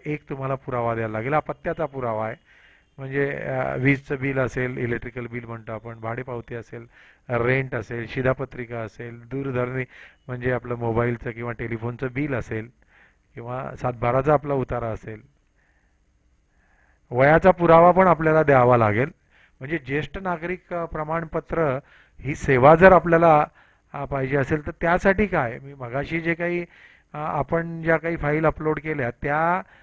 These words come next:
अ, ऑनलाइन सेवा उपलब्ध होण्यासाठीच्या होत्या आणि ऑनलाइन सेवेमध्ये कुठली सेवा पाहिजे तुम्हाला, तर ज्येष्ठ नागरिक प्रमाणपत्र मला ऑनलाइन हवं, त्यासाठी असलेले हे प्र-, अ, कागदपत्राची पूर्तता तुम्हाला करावी लागेल.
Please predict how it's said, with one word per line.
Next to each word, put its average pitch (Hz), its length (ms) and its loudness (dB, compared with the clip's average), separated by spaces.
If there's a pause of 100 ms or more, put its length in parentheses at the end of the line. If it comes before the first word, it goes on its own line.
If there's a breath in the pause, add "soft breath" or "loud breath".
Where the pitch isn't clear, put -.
(280 soft breath)
अ, 147 140 -8
ऑनलाइन 147 440 0
सेवा 156 300 6
उपलब्ध 147 640 6
होण्यासाठीच्या 156 920 0
होत्या 120 320 -2 (640 soft breath)
आणि 139 260 -8
ऑनलाइन 143 520 0
सेवेमध्ये 165 560 4
कुठली 160 380 -12
सेवा 165 260 0
पाहिजे 151 320 0
तुम्हाला, 143 340 -8
तर 170 120 -12
ज्येष्ठ 175 320 -12
नागरिक 170 340 -10 (400 soft breath)
प्रमाणपत्र 165 640 -2
मला 160 220 4
ऑनलाइन 147 440 4
हवं, 151 300 8 (540 soft breath)
त्यासाठी 180 480 2
असलेले 190 420 2
हे 214 140 -2
प्र-, 214 200 -10
अ, 151 560 -8 (100)
कागदपत्राची 143 720 -6
पूर्तता 139 440 -8
तुम्हाला 127 300 -10
करावी 107 360 -10
लागेल. - 300 -20